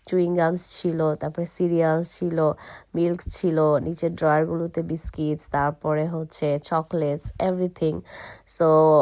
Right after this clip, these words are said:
আমার কাছে তো মনে হয়েছে এটা একটা লাক্সারি আর কি,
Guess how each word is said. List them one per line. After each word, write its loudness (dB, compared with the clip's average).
আমার 2
কাছে 0
তো 0
মনে 0
হয়েছে 0
এটা -4
একটা -6
লাক্সারি 2
আর 0
কি, -8